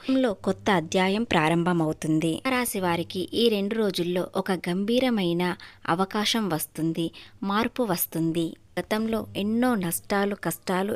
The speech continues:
ఎదురయ్యాయి, కానీ ఇప్పుడు అన్ని శుభాలు మాత్రమే జరుగుతాయి. చేసేది ఒక్కటే, ఆ ఈశ్వరుణ్ణి ఆరాధించి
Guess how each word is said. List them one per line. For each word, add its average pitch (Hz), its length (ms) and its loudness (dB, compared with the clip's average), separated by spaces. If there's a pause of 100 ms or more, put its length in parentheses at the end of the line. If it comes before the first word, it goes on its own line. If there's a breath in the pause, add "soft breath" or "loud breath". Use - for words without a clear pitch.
ఎదురయ్యాయి, 160 640 0 (140)
కానీ 165 300 4 (420 loud breath)
ఇప్పుడు 247 320 6 (140)
అన్ని 202 300 4
శుభాలు 165 480 2
మాత్రమే 175 520 0 (100)
జరుగుతాయి. 156 640 0
చేసేది 190 520 -2
ఒక్కటే, 165 500 -4 (420 loud breath)
ఆ 233 220 6
ఈశ్వరుణ్ణి 196 640 2 (120)
ఆరాధించి 160 760 0